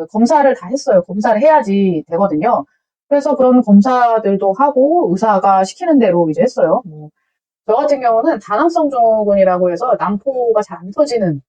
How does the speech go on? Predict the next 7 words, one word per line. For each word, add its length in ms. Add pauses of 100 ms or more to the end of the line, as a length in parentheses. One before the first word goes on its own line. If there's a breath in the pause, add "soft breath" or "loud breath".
(280)
어, 140
그런 920
약간 280
질환 360
같은 220
게 80
있거든요. 380